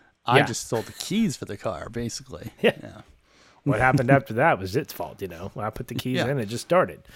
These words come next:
Speaker 1: It just does what it
Speaker 2: <laughs>
Speaker 1: does. What, does what it was
Speaker 2: Yeah.
Speaker 1: made to do.
Speaker 2: And she's being, she's being very, uh, immature from his standpoint, especially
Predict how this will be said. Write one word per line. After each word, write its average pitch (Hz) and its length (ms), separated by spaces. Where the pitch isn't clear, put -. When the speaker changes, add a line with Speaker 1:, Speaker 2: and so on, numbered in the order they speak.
Speaker 1:
It 123 80
just 123 200
does 135 220
what 135 140
it - 60
Speaker 2:
<laughs> - 0
Speaker 1:
does. - 440
What, 104 100
does 120 180
what 139 120
it 143 40
was 139 120
Speaker 2:
Yeah. 98 60
Speaker 1:
made 160 240
to 113 60
do. 107 300
Speaker 2:
And - 100
she's 147 380
being, 113 600
she's - 200
being 123 200
very, 107 580
uh, 90 340
immature 101 680
from - 240
his 101 140
standpoint, 101 420
especially 98 720